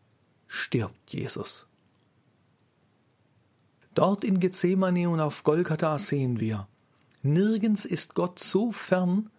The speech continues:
wie bei diesem Gericht. Aber nirgends ist Gott so nah wie in der Nacht von Gethsemane und am Kreuz. Hier sagt er sein eindeutiges Ja zu uns.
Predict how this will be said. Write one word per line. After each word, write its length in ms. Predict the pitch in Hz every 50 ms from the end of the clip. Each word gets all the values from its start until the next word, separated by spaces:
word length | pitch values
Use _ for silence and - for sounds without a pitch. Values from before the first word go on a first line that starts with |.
| _
wie 140 | 131 139 147
bei 220 | 127 139 131 123 110
diesem 540 | 107 - 147 151 160 156 - 165 156 147
Gericht. 500 | 143 135 120 117 104 - - - - - - _ _ _ _ _ _ _ _ _ _ _ _ _ _ _ _ _ _ _ _ _ _ -
Aber 200 | 143 151 156 151
nirgends 640 | 165 175 196 214 226 226 190 165 143 123 113 -
ist 300 | - - 151 - - -
Gott 240 | - 156 151 - -
so 320 | - - - 170 170 175 170
nah 520 | 165 170 185 180 170 143 123 117 - - _ _ _ - - _ _ _ -
wie 180 | 135 131 135
in 140 | 131 127 120
der 100 | 123 123
Nacht 400 | 123 139 160 170 - - - -
von 240 | - - 135 127 117
Gethsemane 800 | 127 117 - - - 147 139 135 143 143 139 139 135 131 131 -
und 240 | - 147 139 139 -
am 160 | 143 139 139
Kreuz. 540 | 135 131 127 117 107 104 - - - - - _ _ _ _ _ _ _ _ _ _ _ _ _ _ _ _ _ _ _ _ _ _ _ _ -
Hier 280 | - - 165 202 220 202
sagt 400 | - - 185 175 175 - - -
er 80 | 147
sein 320 | - - 139 135 135 - - -
eindeutiges 800 | - 143 151 156 151 143 147 143 139 139 - 123 - 123 - -
Ja 340 | - 131 123 123 127 127 127
zu 220 | - - - 135 -
uns. 460 | 135 117 107 101 98 - - -